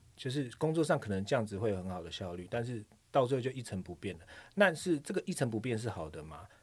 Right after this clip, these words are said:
即使是因为里面的要求就是一成不变也可以交差，但是可以发现当你放到外面之后，你根本就不堪一击。所以在自媒体就是会面临到这些事情跟挑战啊。而且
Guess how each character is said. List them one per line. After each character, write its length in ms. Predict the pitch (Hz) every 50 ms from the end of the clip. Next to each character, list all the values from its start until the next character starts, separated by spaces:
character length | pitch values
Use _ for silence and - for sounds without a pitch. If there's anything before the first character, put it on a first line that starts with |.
| _ _ _ _ - - _ _
即 220 | - 120 131 147
使 400 | 175 - - - 113 101 92 95 - _
是 220 | - - - 147 147
因 200 | - 147 143 143
为 160 | 143 135 123
里 180 | 117 104 98 90
面 180 | 98 123 120
的 80 | 104 98
要 220 | 98 104 104 101 104
求 240 | 104 - 95 80 78
就 120 | - - 110
是 160 | 98 113 104 - -
一 100 | - 120
成 140 | 110 104 95
不 80 | 85 87
变 180 | 85 107 92
也 40 | 82
可 120 | 80 92 87
以 40 |
交 220 | 78 - 82 73 73
差， 140 | 147 - - - - - -
但 120 | - 127
是 220 | 123 123 135 117 110 -
可 100 | - -
以 80 | 120 107
发 220 | 101 - 98 95
现 180 | 98 104 101 95 98
当 180 | - 110 113
你 80 | 110 95
放 220 | - - 113 101
到 100 | 101 104
外 160 | 104 104 98 95
面 180 | 98 101 92
之 220 | 87 - 90 87 87
后， 160 | 95 92 87
你 80 | 87
根 160 | 87 - 110 107
本 60 | 92
就 80 | 101
不 100 | 95 101
堪 260 | 92 - - 90 87 87
一 60 | 87
击。 220 | - - - - - _ _ _ _ _ _ _ _ _ _ _ _ _ _ _ -
所 180 | - - 101
以 220 | 104 104 92 92 101 - _ _ _ _ _
在 100 | - 117
自 200 | 104 - 120 110
媒 160 | 101 92 90
体 160 | 92 - - -
就 100 | - 98
是 120 | 92 92
会 100 | 92 95
面 180 | 95 98 87 80
临 80 | 78 78
到 160 | 78 90 85
这 120 | 78 82 85
些 260 | 82 80 82 80 -
事 180 | - - - 78
情 180 | 71 - - -
跟 120 | - 71 -
挑 160 | - - - - -
战 140 | - - - -
啊。 60 | - - - _ _ - - - - - _
而 120 | - 110 110
且 360 | - 113 104 101 98 95